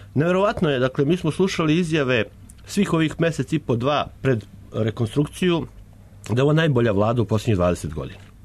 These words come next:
I onda imate tako dramatične promene da izbacujete jednu stranku iz koalicije, da menjate sedam, osam ministara. Pa zašto ako je to najbolja vlada? I ono što su i Aleksandar i profesor Crnomanja rekli, a, a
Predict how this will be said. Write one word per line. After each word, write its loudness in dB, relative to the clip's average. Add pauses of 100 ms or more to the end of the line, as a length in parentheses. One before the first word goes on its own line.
(380)
I 0
onda 2
imate 0
tako -2
dramatične 0
promene 0
da 2
izbacujete 0
jednu 0
stranku -2
iz -6
koalicije, -2
da 2
menjate -2
sedam, -2
osam -2
ministara. 0 (560)
Pa -14
zašto -8
ako -4
je 0
to -4
najbolja -2
vlada? -4 (580)
I 0
ono 2
što -4
su -6
i 0
Aleksandar -2
i -2
profesor -6
Crnomanja -2
rekli, -2 (420)
a, -2 (520)
a -16